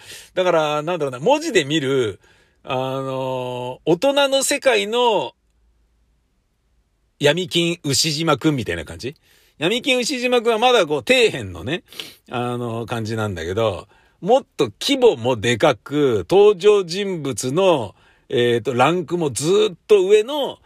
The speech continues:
闇金牛島くんみたいな、そういう感じ。これは、牛島ファンには、たまんない面白さだと思うな。俺昨日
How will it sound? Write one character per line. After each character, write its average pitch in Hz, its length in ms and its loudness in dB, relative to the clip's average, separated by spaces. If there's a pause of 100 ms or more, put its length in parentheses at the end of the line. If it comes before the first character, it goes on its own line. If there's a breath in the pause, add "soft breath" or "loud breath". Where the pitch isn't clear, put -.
(140 soft breath)
闇 131 320 -4
金 147 300 -4
牛 131 220 -4
島 131 260 -4
く 135 140 -6
ん 127 60 -6
み 123 100 -6
た 95 120 -4
い 78 60 -10
な、 76 120 -14
そ 156 360 -4
う 160 60 2
い 160 100 0 (200)
う 127 60 -8
感 113 300 -10
じ。 92 240 -14 (500 soft breath)
こ 117 420 -2
れ 143 300 -2
は、 143 680 0
牛 151 240 -4
島 160 340 -2
フ 123 60 -2
ァ 165 120 2
ン 147 180 -2
に 101 180 -6
は、 90 460 -10 (440 soft breath)
た 95 200 -8
ま 104 200 0
ん 156 140 -4
な 180 120 -2
い - 20 0
面 180 160 -2
白 180 180 0
さ 160 100 0
だ 165 80 2
と - 100 -10
思 95 100 -8
う 87 40 -10
な。 82 280 -12 (320 loud breath)
俺 139 140 2
昨 113 120 -6 (120)
日 - 20 -2